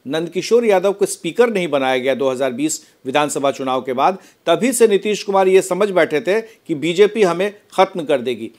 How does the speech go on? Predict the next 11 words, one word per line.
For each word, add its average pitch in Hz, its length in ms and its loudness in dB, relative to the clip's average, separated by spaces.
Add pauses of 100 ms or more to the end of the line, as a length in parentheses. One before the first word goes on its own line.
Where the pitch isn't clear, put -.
(280)
और 147 180 2
नए-नए 208 360 4
लोगों 185 240 6
को 190 140 0
बिठा 165 280 2
दिया। 170 280 2 (300)
उसके 185 240 2
बाद 185 180 6
उनके 175 320 2
खिलाफ 160 380 0
में 170 240 2